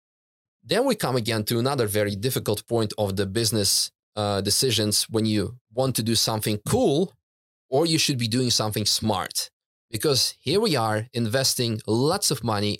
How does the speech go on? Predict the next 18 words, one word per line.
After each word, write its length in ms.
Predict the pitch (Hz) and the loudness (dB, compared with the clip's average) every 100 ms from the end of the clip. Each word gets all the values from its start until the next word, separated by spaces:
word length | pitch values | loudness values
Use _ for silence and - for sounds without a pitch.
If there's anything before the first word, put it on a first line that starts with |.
| 120 | -4
into 180 | 117 | -4
these 260 | 104 117 135 | -4 -2 -2
cool 220 | - 123 | 0 -2
cars. 480 | 110 90 85 80 - - | -2 -4 -2 -2 -4 -4
And 120 | 113 | -2
then 140 | 131 | -2
people 280 | 127 190 - | -2 -2 -2
come 260 | - 131 123 | -2 -4 0
to 180 | 120 | 0
us 300 | 113 113 - - _ _ _ _ _ - | 0 2 0 -4 _ _ _ _ _ -6
and 100 | 117 | -2
like, 160 | 117 - | -2 -2
"Uh, 500 | 143 139 139 135 135 127 | -2 0 2 0 0 0
we'd 180 | 131 123 | -2 0
like 240 | 127 123 | -2 -2
to 120 | 156 131 | -2 0
have 100 | |
a 120 | 113 | -2